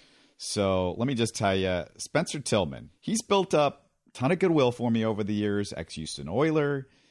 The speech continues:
He was a guest on the show, really nice guy. I like Spencer a lot as a human being, but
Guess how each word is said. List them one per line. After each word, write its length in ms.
He 120
was 140
a 40
guest 260
on 100
the 80
show, 720
really 260
nice 300
guy. 440
I 100
like 280
Spencer 480
a 80
lot 420
as 140
a 20
human 300
being, 460
but 240